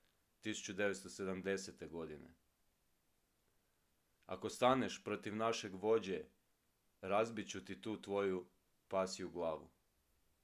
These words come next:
Kraj citata. Podjela, ljutnja, razjedinjenost. Uzgojena mržnja među susjedima i među članovima obitelji.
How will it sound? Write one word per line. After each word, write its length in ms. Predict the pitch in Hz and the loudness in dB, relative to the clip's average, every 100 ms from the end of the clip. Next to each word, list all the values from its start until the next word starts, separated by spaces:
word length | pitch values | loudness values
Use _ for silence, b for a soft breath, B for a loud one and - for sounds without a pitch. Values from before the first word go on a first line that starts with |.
| _ _ _ _ _ _ _ _ _ _ _ _ _ _ _ _ _ _ _ _ _ _ _ _ _ - | _ _ _ _ _ _ _ _ _ _ _ _ _ _ _ _ _ _ _ _ _ _ _ _ _ -6
Kraj 240 | 95 90 | -2 -2
citata. 500 | - - 85 80 - - _ _ _ _ _ _ _ _ _ _ _ _ _ _ _ _ _ _ _ _ | -4 -8 -8 -8 -12 -20 _ _ _ _ _ _ _ _ _ _ _ _ _ _ _ _ _ _ _ _
Podjela, 560 | - 123 123 104 90 85 b b b b b - | 4 6 6 2 0 -4 b b b b b -14
ljutnja, 560 | 101 113 123 117 90 80 _ _ _ _ - | -4 0 0 0 -4 -6 _ _ _ _ -10
razjedinjenost. 1080 | 95 98 101 110 95 90 82 78 73 - - _ _ _ _ _ _ _ _ _ _ _ _ - | -4 -2 4 4 4 -4 -6 -10 -14 -20 -20 _ _ _ _ _ _ _ _ _ _ _ _ -8
Uzgojena 560 | 107 127 139 135 123 110 | -2 0 4 6 6 2
mržnja 420 | 120 131 123 113 | 2 0 0 -2
među 240 | 107 98 | -2 -4
susjedima 840 | 95 117 123 135 120 117 110 98 95 | -6 -2 -2 -2 -2 -2 -2 -4 -4
i 100 | 104 | -6
među 420 | 101 101 101 101 | -4 -4 -6 -8
članovima 580 | - 113 110 107 101 95 | -4 2 2 2 -2 -2
obitelji. 520 | 92 90 85 78 73 | -2 -4 -6 -10 -18